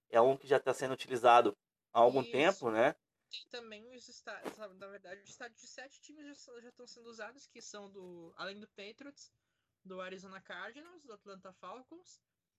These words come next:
Speaker 2: do Baltimore Ravens, Carolina Panthers, Houston Texans e Miami Dolphins, né? E aí o objetivo seria usar os trinta estádios da N F L como um ponto de vacinação em massa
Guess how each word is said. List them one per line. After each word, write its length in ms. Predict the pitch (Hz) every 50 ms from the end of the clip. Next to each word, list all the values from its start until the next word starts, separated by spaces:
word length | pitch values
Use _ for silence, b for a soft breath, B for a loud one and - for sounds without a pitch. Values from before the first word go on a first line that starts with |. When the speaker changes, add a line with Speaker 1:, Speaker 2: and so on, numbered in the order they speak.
| _ _ _
Speaker 2:
do 260 | 180 185 196 190 185
Baltimore 480 | 175 190 208 233 - - - 269 247 226
Ravens, 640 | 208 196 196 220 277 294 294 349 392 370 - - _
Carolina 480 | - 269 240 233 220 214 202 202 185 - -
Panthers, 480 | 196 202 240 285 - 349 330 302 -
Houston 340 | 247 247 220 - - 233 208 185
Texans 500 | - 196 208 220 - - 302 294 262 262
e 60 | 262
Miami 340 | 269 277 262 254 254 277 269
Dolphins, 560 | 240 220 202 185 175 _ _ 143 139 - -
né? 160 | 160 160 160 - - - - - - - - - _ _ _
E 60 | 208
aí 140 | 214 208 208
o 80 | 208 240
objetivo 580 | 233 226 233 277 - - - - 262 262 269
seria 320 | 254 - - 277 247 262 262
usar 260 | 254 233 247 247 247
os 180 | 262 247 - -
trinta 420 | _ - 277 302 330 349 330 370
estádios 540 | 311 285 - - - 233 214 208 214 220 196
da 200 | - 220 220 202
N 160 | 202 196 196 226
F 200 | 226 _ - 247
L 180 | 220 226 277 - _ _ _ _ _ _ _ _ _ _ _ _ _ _ _
como 240 | _ - 262 254 285
um 100 | 311 311 - -
ponto 340 | 269 247 240 247 240 _ 240
de 140 | - 254 247
vacinação 840 | 254 269 262 - - 269 262 277 277 - - - 254 226 233 277 294 _ _ _ _ _ _ _ _
em 100 | 220 269
massa 560 | 311 294 254 220 214 226 226 - - - 311